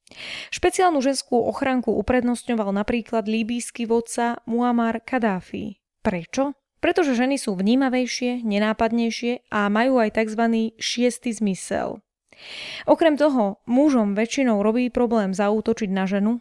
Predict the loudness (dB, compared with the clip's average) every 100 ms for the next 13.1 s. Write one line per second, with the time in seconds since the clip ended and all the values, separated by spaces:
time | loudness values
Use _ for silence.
0 | -4 0 2 2 2 2 4 2 2 0
1 | 0 0 0 0 -2 -4 -6 -2 0 2
2 | 0 -2 -4 -4 -4 -8 -6 -8 -6 -6
3 | -8 -12 _ _ _ _ 4 4 4 -4
4 | -6 -6 -2 -2 -2 -2 0 2 2 0
5 | 0 0 0 -2 -2 -4 -8 -20 -16 -16
6 | -12 2 4 6 4 4 4 2 2 -2
7 | 0 2 2 0 -2 0 -2 0 -2 -2
8 | -4 0 0 0 0 -2 0 -2 0 0
9 | 0 0 -4 0 -2 0 0 2 0 -2
10 | -4 -2 -2 0 -2 -2 0 0 0 -2
11 | -4 0 2 4 2 0 -4 -4 -8 -8
12 | -12 -16 -2 0 4 4 4 2 2 2
13 | 2